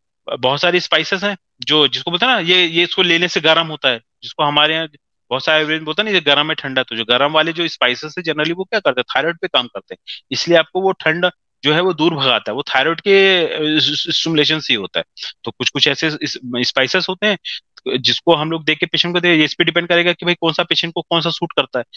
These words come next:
हर patient को हर गर्म चीज suit नहीं करता, नहीं तो फिर उन लोगों को ulcer होने लगता है। तो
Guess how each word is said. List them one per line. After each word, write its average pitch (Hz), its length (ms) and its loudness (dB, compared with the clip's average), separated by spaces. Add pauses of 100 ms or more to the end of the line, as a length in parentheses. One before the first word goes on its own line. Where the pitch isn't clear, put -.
(200)
हर 131 120 0
patient 160 260 -2
को 170 100 2
हर 151 160 0
गर्म 160 200 0
चीज 170 180 -2
suit 170 100 -4
नहीं 170 100 0
करता, 139 220 0
नहीं 139 100 -2
तो 143 60 -10
फिर 147 140 -8
उन 151 100 0
लोगों 151 180 0
को 151 120 2
ulcer 151 200 0
होने 147 200 0
लगता 120 260 -2
है। 113 60 -2 (600)
तो 226 240 4